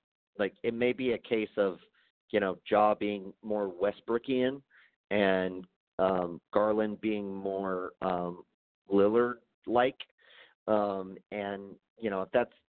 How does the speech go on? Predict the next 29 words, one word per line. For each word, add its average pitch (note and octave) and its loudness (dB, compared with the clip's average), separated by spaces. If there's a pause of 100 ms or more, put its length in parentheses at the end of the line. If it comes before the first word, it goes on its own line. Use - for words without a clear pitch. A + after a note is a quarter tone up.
if - -10
that A#2 2
ends A2 -6
up G2+ -2
being G2 -6
the F2+ -14
case, F3 0 (100)
like, G#2+ -4
you, F#2+ -16 (800)
and, A2 -4
and G2 -4
that G2 2
is F#2+ -4
certainly G2+ -4 (220)
that, G2 4
that - 2
potential F2+ -6
is D#2+ -8
there, A#2+ 0 (400)
um, F#2 -4 (520)
then, G2+ -6 (340)
you B2+ -4
know, G2+ -2
I, E2+ -6 (200)
I, - -8 (640)
I C#3+ 4
would E3 0
feel D3+ -2 (220)
safe A#2+ -4